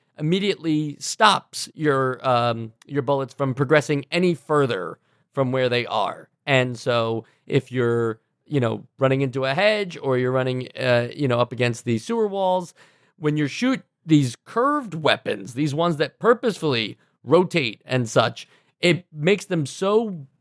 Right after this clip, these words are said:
much less powerful because they, uh, they arc in a way that immediately just disintegrates them, that it's not helpful to the player at all and makes you want just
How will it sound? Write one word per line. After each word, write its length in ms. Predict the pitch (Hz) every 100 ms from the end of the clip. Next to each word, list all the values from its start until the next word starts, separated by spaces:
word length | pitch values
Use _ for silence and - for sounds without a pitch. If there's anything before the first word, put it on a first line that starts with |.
| _ _ _ _ _
much 340 | 151 185 190 165
less 220 | 180 180
powerful 640 | 165 180 202 156 120 104
because 840 | 110 123 - - 247 247 127 123 - _ _ _ -
they, 340 | 147 139 131
uh, 360 | 123 123 117 117
they 200 | 139 147 -
arc 240 | 170 175
in 100 | 180
a 40 | 151
way 220 | 143 131
that 140 | 120 127
immediately 520 | 135 139 135 123 127
just 200 | 120 -
disintegrates 640 | 123 - 151 120 101 -
them, 420 | 101 98 98 117 - _ _ _ _
that 120 | 170
it's 140 | 175 170
not 220 | 196 160
helpful 560 | 156 175 - 156 135 131
to 140 | - 196
the 100 | 170
player 360 | 165 170 156
at 80 | 131
all 420 | 151 160 120 120 113
and 240 | 139 131
makes 240 | 143 135 -
you 160 | 139
want 400 | 120 131 151 135
just 280 | 117 127 117